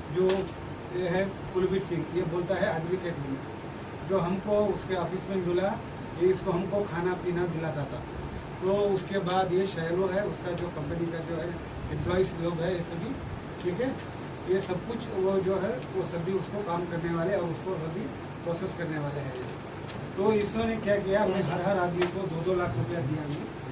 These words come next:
दो दो लाख रुपया देने के बाद, क्योंकि उसको जो थोड़ा आया, तो मेरे को ट्वेंटी सिक्स इलेवन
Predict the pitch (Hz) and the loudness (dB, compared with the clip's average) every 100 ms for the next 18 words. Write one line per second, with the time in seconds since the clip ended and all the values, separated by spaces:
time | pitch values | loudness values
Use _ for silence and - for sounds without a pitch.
0 | 131 131 123 147 208 233 240 220 185 190 | -6 -4 -2 0 4 8 10 8 6 0
1 | 190 214 185 175 196 - 185 - 175 185 | 0 0 2 2 0 0 -2 4 4 4
2 | - - - - - 175 196 202 220 226 | 0 -8 -10 -8 -6 -2 -2 0 -2 0
3 | 185 - 208 202 190 208 214 - - - | 0 -2 -2 0 0 0 -2 -6 -6 -6
4 | - 190 185 165 175 160 135 - - - | -2 2 2 2 2 0 -2 -6 -8 -8
5 | - 190 208 202 180 202 220 233 - 180 | -8 -2 2 4 4 2 2 2 2 0
6 | 185 196 214 - - - - - - - | 0 0 -4 -2 -4 -4 -6 -6 -6 -8
7 | - - - 180 202 208 | -8 -6 0 4 4 4